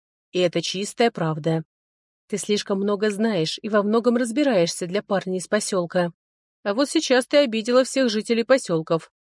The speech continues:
Он в шутку нахмурился. "Почему ты их так недооцениваешь? А говорила, что не снобка". "Я не снобка".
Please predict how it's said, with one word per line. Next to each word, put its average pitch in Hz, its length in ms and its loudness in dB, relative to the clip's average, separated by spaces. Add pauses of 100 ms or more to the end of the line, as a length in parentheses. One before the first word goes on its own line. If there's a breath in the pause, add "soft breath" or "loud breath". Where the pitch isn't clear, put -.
(340)
Он 180 180 -4
в - 80 -10
шутку - 340 -4
нахмурился. 175 800 -2 (480)
"Почему 208 400 2
ты 156 140 0
их 156 120 -4
так 165 180 -2
недооцениваешь? 165 880 0 (400)
А 156 120 0
говорила, 160 520 2
что - 200 -4
не 147 100 -2
снобка". 190 580 0 (600)
"Я 285 200 4
не 320 120 6
снобка". 175 600 -2